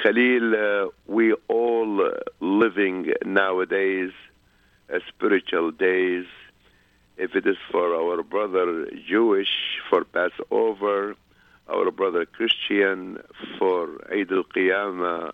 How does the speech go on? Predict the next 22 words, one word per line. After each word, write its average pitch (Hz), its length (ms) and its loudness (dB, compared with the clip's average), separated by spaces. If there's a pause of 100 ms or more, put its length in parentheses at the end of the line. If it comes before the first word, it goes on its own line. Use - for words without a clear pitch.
(120)
uh, 80 640 -2
Easter, 95 580 2 (760)
for 92 240 2
إخواننا 104 460 0
المسلمين، 92 1080 0 (100)
شهر 92 320 0
رمضان 87 680 0
المبارك، 90 680 -2 (220)
ومجيء، 87 800 -2 (200)
قرب 90 280 2
مجيء 85 420 0
عيد 82 140 -2
الفطر. 85 480 -4 (1000)
Uh, - 60 -2
عزيزي, 123 920 2
um, - 200 -4
uh, - 280 -6 (440)
uh, - 360 -8
Mister 101 200 2 (140)
Khalil, 117 300 4
in 107 160 0
Arabic, 127 600 -2